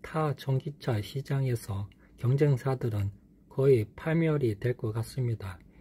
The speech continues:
이런 경쟁이 되지 않는 마진을 바탕으로 테슬라는 더욱더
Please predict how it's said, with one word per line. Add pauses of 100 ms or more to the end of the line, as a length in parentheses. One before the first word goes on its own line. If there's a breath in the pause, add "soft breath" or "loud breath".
(120 soft breath)
이런
경쟁이
되지
않는
마진을
바탕으로 (200)
테슬라는
더욱더